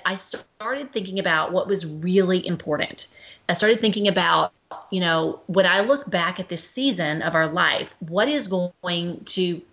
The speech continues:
make me happy? What is gonna make sure, what is gonna be something that I feel like was worthwhile of my time and energy? How am I honoring those priorities? And that was kind of a, you know, a big thing to think about. However, it really wasn't as difficult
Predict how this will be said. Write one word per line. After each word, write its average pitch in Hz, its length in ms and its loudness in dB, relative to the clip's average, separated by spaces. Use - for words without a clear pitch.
make 180 520 0
me 165 460 -2
happy? 233 480 0
What 202 180 0
is 208 140 0
gonna 180 180 0
make 175 220 0
sure, 175 440 2
what 214 120 6
is 220 100 0
gonna 220 140 4
be 202 80 -2
something 196 560 0
that 170 240 -2
I 185 200 2
feel 202 300 -4
like 151 480 -4
was 175 260 0
worthwhile 170 800 0
of 160 200 -2
my 165 180 2
time 170 340 -2
and 160 120 -4
energy? 160 520 -8
How 202 220 2
am 240 80 2
I 202 160 0
honoring 175 340 0
those 170 160 -2
priorities? 165 460 0
And 180 120 -6
that 247 140 2
was 480 120 2
kind 285 200 0
of 220 100 -4
a, 170 200 4
you 220 100 0
know, 208 100 6
a 190 100 4
big 185 340 2
thing 202 220 -2
to 180 80 -2
think 277 240 0
about. 196 320 0
However, 226 400 -2
it - 180 -2
really 247 280 2
wasn't 214 380 0
as 180 100 -2
difficult 175 400 -4